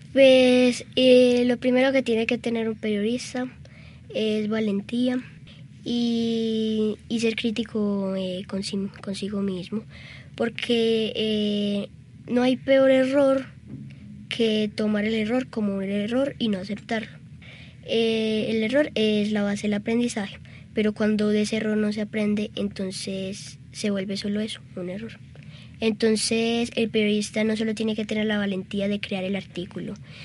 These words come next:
sino de que cuando comete un error, aceptarlo y ver cómo lo remedia.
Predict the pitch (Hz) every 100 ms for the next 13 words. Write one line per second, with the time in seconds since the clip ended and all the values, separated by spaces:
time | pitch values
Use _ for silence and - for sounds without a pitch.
0 | - - 233 226 226 240 - 214 208 214
1 | 214 208 214 214 208 240 240 240 233 -
2 | 196 202 202 - 262 269 269 262 - -
3 | 214 208 208 214 220 220 208 190 185 185
4 | 151 -